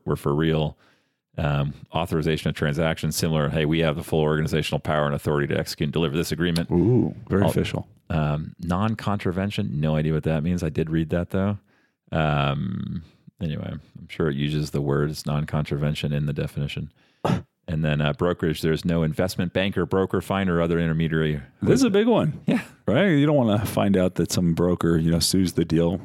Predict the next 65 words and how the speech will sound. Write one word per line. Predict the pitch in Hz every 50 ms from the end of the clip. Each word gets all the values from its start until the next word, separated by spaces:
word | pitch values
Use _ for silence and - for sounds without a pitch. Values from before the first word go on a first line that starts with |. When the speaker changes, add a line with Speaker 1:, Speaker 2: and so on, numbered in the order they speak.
| - - -
Speaker 1:
Yeah. | - 95 92
Speaker 2:
post-closing | 92 95 95 87 82 85 87 92 92 85 80 78 82
'cause | 82 82 85
they | 85 82 95
didn't | 87 87 85
Speaker 1:
Yeah. | 85
Speaker 2:
get | 82 80
paid. | - 85 87 90 82 76 92
Speaker 1:
Or | 90 85
there's | 87 87
some | - 92 87 82 80 78
weird | 82 82 82 82 80 80
ulterior | 82 78 - 87 82 82 80 78
motive | 78 78 80 80 78 78
around | 80 80 78
the | 78 73
broker | - 76 78 80 78
you | 78 76
didn't | 78 78 76
even | 76 76 76
know | 78 76 76
about. | 76 80 80 80 78 78 _ _ _ _ _ _ _ - 113
Okay, | 117 101 85
so | - 110 110
that | 113
was | 123 120
the | 110 101
reps | 98 92 90 -
and | 87 82
warranties. | 80 78 76 73 - 80 -
So | - 87
now | 90 - -
we're | 90 87
actually, | 98 95 - - 82 82 82 73
we're | 71 90 110 135
already | 156 160 139 113
at | 90
page | - 95 87 78 -
forty-one | - 92 87 85 82 85 82 80
out | 73 71
of | 67
a | 71 -
fifty-seven | - 85 76 - 78 - - 73 71 65
page | - 78 69 67 -
Speaker 2:
Oh, | 117
Speaker 1:
agreement. | 123 - 71 71 67
Speaker 2:
thank | - 87 82 -
goodness. | 92 92 101 95 82 65 - - - _ -
Speaker 1:
So | - 110
it's | - 165
really, | 175 - 87
and | 101 110
I | 104
think | 123 - 208 160
those, | 143 123 127 113 -
you | 101
know, | 98 104
those | 135 175 160
are | 147
the | 110 90
meaty | 85 82 82 78 73 71 67
sections, | - - 71 69 - - 73 69 73
right? | 78 76 78 -
So | -
now | 95 98 104 104 101 95 95